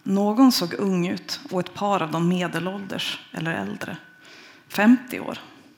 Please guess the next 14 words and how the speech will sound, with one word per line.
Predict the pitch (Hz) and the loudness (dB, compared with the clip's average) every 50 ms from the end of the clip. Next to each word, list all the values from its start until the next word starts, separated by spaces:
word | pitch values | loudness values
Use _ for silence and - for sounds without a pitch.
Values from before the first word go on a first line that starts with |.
| _ - | _ -14
sextio. | - - - - - - - - - - - - - _ _ _ - - - - - - - - _ _ _ _ | -10 -8 -8 -6 -6 -6 -8 -8 -8 -12 -14 -14 -16 _ _ _ -20 -20 -20 -20 -20 -20 -20 -20 _ _ _ _
De | - 185 175 185 | -2 0 0 2
gick | 196 190 - - | 0 0 -2 0
efter | 185 190 - - - - - 147 | 0 0 0 -2 -6 -6 -6 -4
varandra | 156 - - 175 180 - - - - - - - - - | -4 -2 -2 -2 -2 -4 -4 -6 -8 -10 -12 -16 -14 -10
på | - | -8
rad. | - 101 78 - - - - - - - - - - _ _ _ _ - | -6 -6 -6 -6 -6 -8 -12 -14 -16 -18 -20 -20 -20 _ _ _ _ 8
In | 226 254 247 214 - | 10 10 10 10 8
på | - 180 | 2 -2
lilla | 175 180 185 196 220 | 0 0 0 0 0
stigen | - - - - 208 208 185 175 98 98 95 | -2 -4 -6 -6 -6 -6 -4 -4 -2 -2 -2
vek | 98 95 - - | -4 -6 -8 -8
de | - 101 98 98 | -4 -2 0 0
in, | 98 98 95 | 0 0 -2